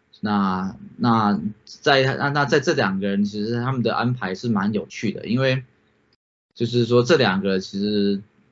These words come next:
都是左打吧，对不对？对，这两个都，所以这两个都是左打，所以他们这两个人要，要 platoon，要，要，要分的话，就是，<laughs> 其实还蛮有趣的。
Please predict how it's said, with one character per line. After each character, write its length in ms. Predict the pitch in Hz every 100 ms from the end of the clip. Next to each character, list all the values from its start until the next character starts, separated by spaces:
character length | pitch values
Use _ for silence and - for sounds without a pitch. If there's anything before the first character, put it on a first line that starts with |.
| _ _
都 280 | 156 151 160
是 540 | 156 - 151 123 101
左 260 | 95 - 95
打 160 | 87 55
吧， 160 | - -
对 120 | 101
不 60 | 95
对？ 240 | 92 85 -
对， 240 | - 92 - _
这 100 | -
两 100 | 156
个 80 | 117
都， 140 | 110
所 100 | -
以 40 | 156
这 80 | 165
两 120 | 117
个 60 |
都 100 | 104
是 80 | 123
左 220 | 104 98
打， 260 | 101 82 - _ _ _
所 160 | - 156
以 120 | 156
他 220 | 143 156
们 120 | 151 135
这 120 | 160
两 220 | 127 95
个 80 | 98
人 140 | 104
要， 300 | 123 113 104
要 80 | 113
platoon， 540 | 110 - 104 - 151 117
要， 140 | 117
要， 180 | 107 117
要 160 | 113 110
分 340 | - 123 117
的 120 | 107
话， 340 | 101 104 92 - _ _ _
就 100 | 113
是， 360 | 110 110 95 95 143 123
<laughs> 240 | - _
其 140 | - 131
实 80 | 143
还 140 | 135
蛮 200 | 131 127
有 140 | 123
趣 280 | - - 127
的。 180 | 92 -